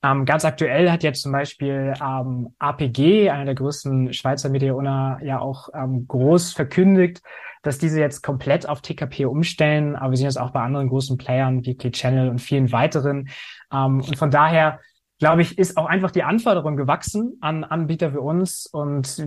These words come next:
wir haben da eigentlich immer versucht, sehr früh drauf zu reagieren.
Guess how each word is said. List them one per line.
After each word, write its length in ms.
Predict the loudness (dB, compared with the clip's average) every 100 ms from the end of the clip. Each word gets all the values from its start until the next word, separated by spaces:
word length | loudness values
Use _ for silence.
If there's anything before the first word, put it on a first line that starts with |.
| -4
wir 180 | 0 0
haben 120 | 2
da 80 | 0
eigentlich 360 | -2 -6 -6
immer 120 | -6 -2
versucht, 320 | 0 0 -2
sehr 280 | 0 2 2
früh 320 | 0 0 0
drauf 360 | 0 -2 -4
zu 140 | -8 -4
reagieren. 680 | 0 0 2 2 2 -2